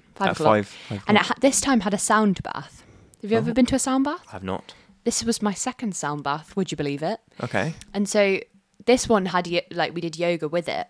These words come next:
Speaker 1: and it's basically someone has a bunch of instruments, often, like, um, pipes or shakers or, you know, the little chimes.
Speaker 2: Mm-hmm.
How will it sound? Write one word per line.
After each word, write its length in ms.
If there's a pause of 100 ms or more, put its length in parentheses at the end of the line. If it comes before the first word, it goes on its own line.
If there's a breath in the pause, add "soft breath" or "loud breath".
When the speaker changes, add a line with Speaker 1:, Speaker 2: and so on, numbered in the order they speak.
Speaker 1:
and 300 (260)
it's 240
basically 800
someone 640 (840 soft breath)
has 460 (440 soft breath)
a 80
bunch 360
of 120
instruments, 500
often, 400
like, 460 (420 soft breath)
um, 520 (100)
pipes 680
or 420 (580 soft breath)
shakers 680
or, 240
you 120
know, 120
the 80
little 160
chimes. 640
Speaker 2:
Mm-hmm. 200